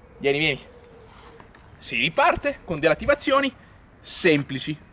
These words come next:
ok? Che magari potete fare anche in advanced hack, se le sentite facili in tac, però dovete essere coscienti che dovete essere capaci di padroneggiare queste cose prima di poter pensare di andare a fare full planche,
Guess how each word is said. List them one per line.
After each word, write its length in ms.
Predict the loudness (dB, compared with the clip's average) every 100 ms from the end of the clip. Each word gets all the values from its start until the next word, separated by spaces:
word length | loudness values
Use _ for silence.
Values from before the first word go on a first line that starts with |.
| -16
ok? 380 | -4 2 2 2 -6 -20 -20 -12
Che 120 | -6
magari 240 | 0 2 0
potete 280 | -2 -6
fare 180 | 0 2
anche 180 | 2 0
in 60 | -2
advanced 420 | 0 0 -2 -2
hack, 360 | -4 -4 -14 -18
se 140 | -12 -8
le 80 | -8
sentite 280 | -6 -8
facili 300 | -6 -8 -8
in 80 | -10
tac, 280 | -8 -10 -10
però 220 | -4 -4 -4 -14 -20 -16 0
dovete 260 | 2 4
essere 260 | 2 0 -4
coscienti 440 | -6 -6 -6 -6
che 40 | -6
dovete 200 | -6 -8
essere 200 | -8 -2
capaci 320 | -2 -2 -4
di 40 | -4
padroneggiare 520 | -2 -4 -2 -2 -2
queste 260 | -4 -8 -6
cose 260 | -6 -6
prima 420 | -8 -4 -2 0
di 120 | -2 -2
poter 360 | -4 0 -2
pensare 540 | 0 -2 0 2 4 4
di 120 | 2
andare 340 | 2 4 4
a 80 | 4
fare 400 | 4 4 4 2 -4
full 440 | -2 4 6 4
planche, 580 | 4 4 4 4 2 -4